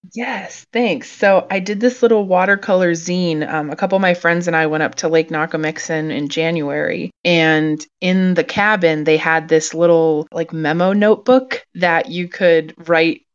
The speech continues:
how your cabin experience was and, like, what you liked about the cabin, if you went to any local restaurants or anything. And my friend, we were sitting up late one night drinking <laughs> while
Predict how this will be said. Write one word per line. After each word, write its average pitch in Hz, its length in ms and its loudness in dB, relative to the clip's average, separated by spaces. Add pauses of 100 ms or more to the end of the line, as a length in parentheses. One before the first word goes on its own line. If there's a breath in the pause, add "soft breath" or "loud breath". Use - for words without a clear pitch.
(260)
how 175 240 2
your 165 160 0
cabin 156 400 0
experience 190 720 -6
was 185 380 0
and, 170 60 -6
like, 156 140 -6
what 156 140 -2
you 143 80 -4
liked 226 240 -2
about 196 220 0
the 170 80 -10
cabin, 175 520 0
if 165 160 -8
you 151 120 -8
went 156 220 -4
to - 80 -12
any 156 120 -6
local 151 420 -6
restaurants 175 540 -2
or 175 80 0
anything. 170 720 -4
And 180 180 0
my 165 160 2
friend, 196 580 0 (120)
we 175 160 -4
were 170 260 0
sitting 175 460 -2
up 165 220 0 (300)
late 170 280 2
one 170 160 -2
night 160 300 0
drinking 170 340 -2
<laughs> - 20 -6
while 240 140 0